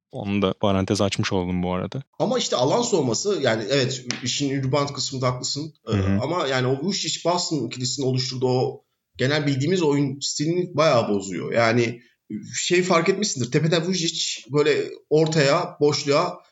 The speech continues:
Speaker 2: top fırlatıyor falan yani. Çok saçma
Speaker 1: <laughs>
Speaker 2: top kayıpları yapıyor. Hiç
Speaker 1: Evet,
Speaker 2: be-,
Speaker 1: evet.
Speaker 2: ondan beklemeyeceğimiz şeyler.
Speaker 1: O hiç gününde değil.
Speaker 2: C S K üzerinde de yani ilk üç çeyrek sadece dört üçlük soktuktan sonra son çeyrekte Papalucas'ın da yardımlarıyla
Speaker 1: <laughs>
Speaker 2: üçlükler gelmeye başlıyor.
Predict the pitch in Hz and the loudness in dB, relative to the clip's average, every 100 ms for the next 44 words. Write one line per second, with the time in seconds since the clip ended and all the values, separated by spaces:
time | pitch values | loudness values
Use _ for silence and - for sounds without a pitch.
0 | _ _ - 175 156 113 98 101 92 123 | _ _ 0 2 4 2 2 -2 -2 0
1 | 117 95 92 117 104 160 131 117 139 131 | 2 2 2 2 2 0 0 2 0 2
2 | 131 131 131 123 - 107 143 - _ _ | 0 2 2 0 0 -6 -8 -10 _ _
3 | - 104 95 101 95 131 123 120 123 120 | -4 -2 0 2 2 4 4 2 2 0
4 | 110 98 95 - 101 117 208 - _ _ | 2 0 -2 -4 -4 -4 -6 -10 _ _
5 | _ 110 98 - - - 95 95 92 98 | _ -2 0 -2 -4 0 2 2 0 -4
6 | - _ - _ _ _ _ _ - 131 | -12 _ -20 _ _ _ _ _ -4 -4
7 | 131 165 214 233 190 185 214 214 220 180 | -2 0 2 2 2 2 2 2 0 2
8 | 120 139 156 185 - 185 185 185 190 202 | 2 0 -2 -2 0 0 2 0 2 0
9 | 202 - - 160 151 - 185 185 170 180 | 0 -8 -6 -8 -8 -2 0 0 -4 -4
10 | 180 165 135 127 196 190 190 _ _ _ | -4 0 0 0 0 -2 -6 _ _ _
11 | - 135 151 170 165 - 120 107 104 117 | -4 0 2 2 0 0 2 2 4 4
12 | 120 127 135 131 123 196 156 127 117 - | 4 4 6 6 4 4 4 4 2 4
13 | 147 139 127 131 117 104 104 - 110 | 4 4 4 4 2 2 -2 -4 -6